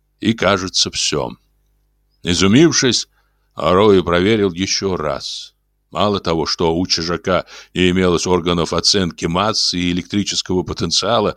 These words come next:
без которых невозможно по-настоящему воспринимать окружающий мир,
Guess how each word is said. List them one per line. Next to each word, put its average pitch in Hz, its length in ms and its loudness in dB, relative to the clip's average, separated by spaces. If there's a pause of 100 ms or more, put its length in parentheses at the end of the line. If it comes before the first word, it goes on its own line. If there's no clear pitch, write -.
без 95 160 0
которых 92 400 -2
невозможно 87 600 0
по-настоящему 85 920 0
воспринимать 87 680 -2
окружающий 85 680 -4
мир, 143 280 0